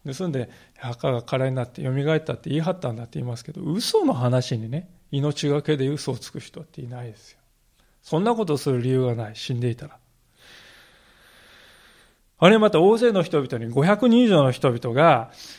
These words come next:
えー、イエス様の蘇った姿を見たとも書いてあります。で、この聖書は、そういった人たちがまだ生きているうちに書かれたということが証拠として残っています。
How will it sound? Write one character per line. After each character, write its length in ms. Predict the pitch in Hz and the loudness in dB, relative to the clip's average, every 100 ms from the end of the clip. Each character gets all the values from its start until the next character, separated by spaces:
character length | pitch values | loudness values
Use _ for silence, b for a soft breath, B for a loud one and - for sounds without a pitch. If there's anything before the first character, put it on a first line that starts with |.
| B B 151 | B B -8
え 580 | 120 107 107 135 156 196 | -6 -6 -8 -10 -12 -2
ー、 60 | |
イ 60 | 135 | 0
エ 60 | |
ス 80 | 127 | 0
様 180 | 117 110 | -2 -6
の 140 | 107 | -6
蘇 160 | 143 127 | 0 2
っ 300 | 131 127 120 | 4 4 2
た 120 | 120 | 0
姿 320 | - 123 120 | -2 0 0
を 60 | 120 | 2
見 140 | 135 180 | 2 4
た 120 | 165 | 2
と 100 | 123 | 0
も 140 | 123 | -10
書 140 | - 117 | -10 -12
い 60 | |
て 80 | 151 | -14
あ 40 | |
り 80 | 165 | -20
ま 140 | - _ | -20 _
す。 100 | _ _ _ _ _ | _ _ _ _ _
で、 80 | 147 | -8
こ 80 | 156 | -6
の 80 | 131 | -4
聖 220 | 214 196 | -2 -2
書 160 | 135 | -4
は、 160 | 113 135 _ _ _ _ _ _ _ _ _ | -8 -10 _ _ _ _ _ _ _ _ _
そ 260 | - 147 | -4 -2
う 40 | 147 | -2
い 40 | |
っ 40 | |
た 160 | 143 139 | -4 -8
人 220 | 131 139 | -8 -8
た 120 | 127 | -8
ち 100 | - 123 | -6 -6
が 40 | |
ま 160 | 127 151 | -4 -4
だ 200 | 127 - - | -4 -6 -8
生 120 | 233 | -8
き 120 | - | -6
て 160 | - 185 | -2 -2
い 80 | |
る 140 | 147 139 | 0 -2
う 80 | 147 | -2
ち 180 | 240 | -4
に 300 | 226 143 113 _ _ _ - | -2 -2 -4 _ _ _ -12
書 80 | |
か 160 | - 120 | -8 -6
れ 80 | 104 | -8
た 200 | - - _ - | -18 -20 _ -14
と 100 | 123 | -12
い 60 | |
う 60 | 117 | -8
こ 100 | 165 | -6
と 120 | 180 | -2
が 260 | 170 110 - b b b - | -2 -2 -8 b b b -16
証 280 | - 123 - | -6 -6 -4
拠 80 | 131 | -8
と 120 | 135 | -8
し 80 | - | -10
て 80 | 113 | -10
残 240 | 117 - | -10 -12
っ 60 | - | -14
て 160 | - | -16
い 20 | |
ま 160 | 180 - | -18 -18
す。 140 | - | -20